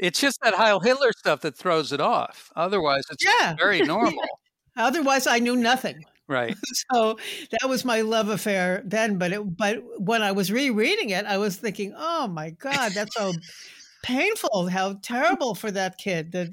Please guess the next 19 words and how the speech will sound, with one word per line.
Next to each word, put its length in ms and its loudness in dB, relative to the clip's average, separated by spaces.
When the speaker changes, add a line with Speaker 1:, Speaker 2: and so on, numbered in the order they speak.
Speaker 2:
and 160 0
then 140 0
I 100 0
realized 360 0
that, 100 -10
listen, 340 -6
I 120 -4
was 240 -6
in 140 -4
love 320 0
and 140 -4
I 120 -2
didn't 260 -4
even 200 -4
know 200 0
it 60 -8
wasn't 300 -2
being 200 -4
returned. 520 -6